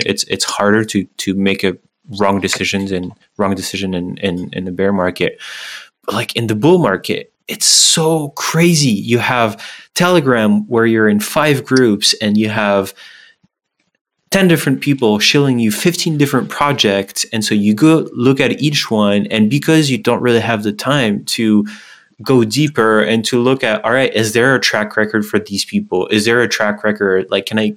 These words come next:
go look on the blockchain to see if there is, like, something that shows that, like, this might turn out the way it's presented that it will? And, and, and then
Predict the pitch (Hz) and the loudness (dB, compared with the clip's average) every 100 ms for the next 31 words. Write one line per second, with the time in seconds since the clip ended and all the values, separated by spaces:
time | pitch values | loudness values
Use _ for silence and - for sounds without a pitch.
0 | _ - 107 110 107 104 101 101 101 104 | _ 0 2 2 2 2 -2 0 -2 0
1 | 107 98 98 - 107 101 92 92 - - | -4 -4 -4 -2 -2 -2 0 0 -2 -6
2 | - _ _ _ - - 143 120 104 - | -20 _ _ _ -20 -10 -2 -2 -2 -10
3 | - - - 156 147 139 - 139 143 135 | -2 2 4 4 4 2 0 0 2 0
4 | 123 107 - - 120 127 113 117 98 - | 0 0 0 2 4 4 2 -2 -2 -2
5 | 110 95 98 117 - 113 107 - 104 107 | -2 -2 0 0 2 0 -2 -2 0 0
6 | 110 101 101 98 - 101 104 101 110 - | 0 2 2 2 -2 -2 0 -2 -4 -6
7 | - 110 120 127 156 156 - - - - | -4 -2 0 2 0 -2 -14 -14 -16 -18
8 | - 117 110 110 110 107 104 101 - - | -4 0 0 2 4 6 6 4 -2 -20
9 | - - _ _ _ _ _ _ _ _ | -20 -20 _ _ _ _ _ _ _ _
10 | _ _ - 139 135 147 147 147 147 147 | _ _ -2 2 4 4 4 4 4 4
11 | 151 147 | 2 0